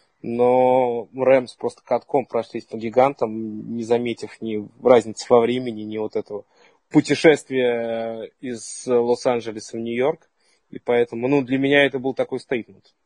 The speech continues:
честно говоря. С учетом того, что еще что и Сиэтл проиграл, то есть мало того, что Лос-Анджелес это серьезно абсолютно может претендовать на поб-, на выход в плей-офф и на победу в своем дивизионе, но еще их атака против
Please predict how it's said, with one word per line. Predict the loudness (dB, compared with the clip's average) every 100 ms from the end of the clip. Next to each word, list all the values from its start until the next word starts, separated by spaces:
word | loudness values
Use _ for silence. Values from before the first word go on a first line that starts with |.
| _ _ _ _
честно | -12 -10 -10
говоря. | -6 -6 -6 -12 _ _ _
С | -20
учетом | -6 -4 -2
того, | 0 0
что | -2
еще | -4 -6
что | -4 -8
и |
Сиэтл | -2 0 0 -2
проиграл, | 0 0 2 4 4
то | 4
есть | -6 0
мало | 2 2
того, | 0 0 0
что | -2 -4
Лос-Анджелес | -2 -2 -2 -4 -10 -12 -6
это | -8 -6
серьезно | -4 0 6 6 6 2
абсолютно | -8 -4 -4 -4 -8
может | -8 -8 -10 _ _ _ _ _
претендовать | -6 -4 -2 4 6 6 4
на | -2
поб-, | -2 -2
на | 4 4
выход | 4 -2 -8
в | -4
плей-офф | 0 2 0 -2 -12
и | -10 -8 -8
на | -6
победу | -2 -2 0 -4
в | -6
своем | -2 0 0
дивизионе, | -4 -6 -4 0 2 2 -2 -8 _ _ _ _ _ _
но | -2 0 0 _ _ _ _
еще | -8 -8 -2 -2
их | 0 0
атака | 0 2 2 0
против | -2 -4 -4